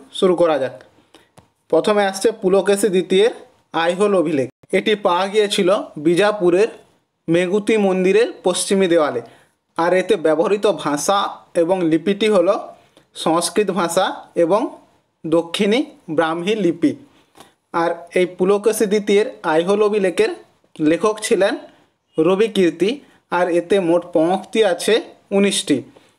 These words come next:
আর মোট পদ্য সংখ্যা সাঁইত্রিশটি। আর এই লিপিতে উল্লিখিত কিছু বিশেষ কথা হলো, এই লেখতে কালিদাস এবং ভারবির উল্লেখ পাওয়া যায়। আর রবিকীর্তি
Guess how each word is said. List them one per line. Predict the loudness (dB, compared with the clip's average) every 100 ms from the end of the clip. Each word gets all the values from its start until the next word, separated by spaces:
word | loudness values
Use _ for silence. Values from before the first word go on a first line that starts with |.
| _
আর | -2 0
মোট | 0 -2 -2
পদ্য | -2 0 0 0
সংখ্যা | 0 0 -2 -4 -6
সাঁইত্রিশটি। | -4 -4 0 -2 -2 -6 -8 -10 _ -4
আর | -2 0
এই | 0 0
লিপিতে | 0 -2 0 2
উল্লিখিত | 2 0 -4 -4 0 0 0 -8 _ -4
কিছু | -2 0
বিশেষ | 0 0 0 -2 0
কথা | -2 0 -2
হলো, | 2 2 0 -4 -20 _ _ _
এই | 2 2
লেখতে | 2 0 -2 0 0 -2 -8 _
কালিদাস | -4 -2 2 2 0 -4 -8 -2
এবং | 0 0 0
ভারবির | -2 0 0 0 -4 -6 -2
উল্লেখ | 2 0 0
পাওয়া | 0 2
যায়। | 0 -2 -8 _ _ -4
আর | -2 0
রবিকীর্তি | 0 0 0 -2 -2 -2 -2